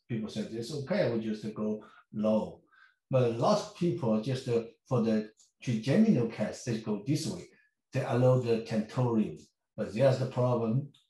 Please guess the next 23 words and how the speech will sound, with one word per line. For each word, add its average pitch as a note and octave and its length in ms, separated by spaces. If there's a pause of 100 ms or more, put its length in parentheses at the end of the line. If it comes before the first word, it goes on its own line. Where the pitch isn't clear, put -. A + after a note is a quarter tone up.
they G#2 100
got G2 300
some G2 360 (640)
obstacle. G#2 680 (140)
That G2 160
means F#2 460
block G2+ 300
your F#2+ 460 (100)
approach. - 720 (300)
There's G#2 320
lots G2+ 340
of A#2 220 (580)
pressure G#2+ 300
veins. - 720 (160)
Sometimes A#2 520
you G#2 180
cut G#2+ 320
patients, G2+ 420
you A2 180
will G2+ 100
get G2 260
disaster G2+ 560 (360)
outcomes. - 1080